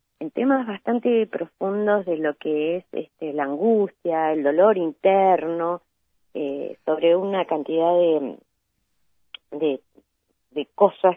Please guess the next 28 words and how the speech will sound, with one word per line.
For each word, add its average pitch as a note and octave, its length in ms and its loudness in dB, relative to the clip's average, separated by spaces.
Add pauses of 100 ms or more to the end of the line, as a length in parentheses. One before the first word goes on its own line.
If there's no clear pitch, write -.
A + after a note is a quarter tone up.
que D3+ 140 -2
hacen D#3 400 -2
al C3 120 -10 (100)
ser D3 140 -2
humano, D#3 720 -4
sus C3+ 140 -12
vínculos, C#3+ 720 -4 (600)
este, - 220 -14
con C#3+ 220 -6
el C#3 120 -6
poder. D3 560 2 (760)
Y, F#3 520 -8
este, - 340 -4
y B3 100 2
bueno, G#3+ 220 4
y E3+ 80 4
a E3+ 60 2
partir F#3 400 2
de A3+ 140 8
eso A#3+ 180 2
empeza-, G#3+ 420 0
que G3+ 320 4
ellos B3 300 0
habían A3 360 4
trabajado D3 640 0 (160)
ya A#2+ 140 -4
con A#2 240 -10
Restucia. - 360 -20